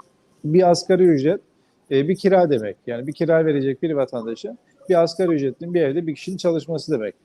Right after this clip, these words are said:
Yani bu matematiği bu. Ve bugünkü şartlarda asgari ücretler, e, ne kadar, e, kazanacak, ne kadar giderlerine para harcayacak, orası çok tartışmalı. Çünkü bu göç süreci başladı, bundan çıkış yok. Ama ben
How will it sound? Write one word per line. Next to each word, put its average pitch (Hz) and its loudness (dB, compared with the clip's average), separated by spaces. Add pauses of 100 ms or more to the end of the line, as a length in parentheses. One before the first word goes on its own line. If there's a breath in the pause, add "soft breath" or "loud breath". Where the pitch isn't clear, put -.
(200)
Yani 107 -8
bu 139 0
matematiği 147 0
bu. 120 -2 (400 loud breath)
Ve 127 0
bugünkü 170 0
şartlarda 160 2
asgari 156 -2
ücretler, 156 0 (420 soft breath)
e, 127 -2
ne 165 0
kadar, 165 0
e, 123 -4
kazanacak, 120 -8
ne 139 -12
kadar 156 0 (360)
giderlerine 127 0
para 123 -4
harcayacak, 113 -4 (340)
orası 170 0
çok 196 0
tartışmalı. 156 0
Çünkü 151 -4 (360 soft breath)
bu 143 0
göç 170 0 (340)
süreci 156 2
başladı, 165 2
bundan 165 -4
çıkış - -6
yok. 135 0 (320)
Ama 156 0
ben 175 2